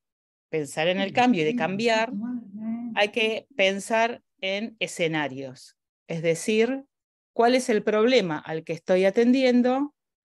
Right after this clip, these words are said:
y cuáles son los escenarios ideales y el escenario catastrófico? ¿Por qué? Porque no todo cambio es positivo.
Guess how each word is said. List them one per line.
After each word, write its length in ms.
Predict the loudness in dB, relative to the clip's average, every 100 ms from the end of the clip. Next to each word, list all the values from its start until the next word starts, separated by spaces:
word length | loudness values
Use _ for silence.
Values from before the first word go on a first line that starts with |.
| _
y 180 | -10 -4
cuáles 300 | 2 4 2
son 200 | 0 -2
los 180 | -2 -6
escenarios 680 | -8 -4 -2 -2 -2 -4 -6
ideales 760 | -6 0 2 4 4 2 0 -6 _ -14
y 160 | -8
el 80 | -6
escenario 560 | -6 -4 -4 -2 -2 -4
catastrófico? 840 | -6 -8 -14 -14 -14 -16 -20 -20 _ _
¿Por 220 | 2 2 2
qué? 220 | -4 -4
Porque 300 | -6 -4 -4
no 400 | 0 4 4 2
todo 360 | 2 2 4 2
cambio 640 | 2 0 0 0 0 -2 -6
es 180 | -6 -6
positivo. 680 | -6 -10 -10 -8 -8 -10 -18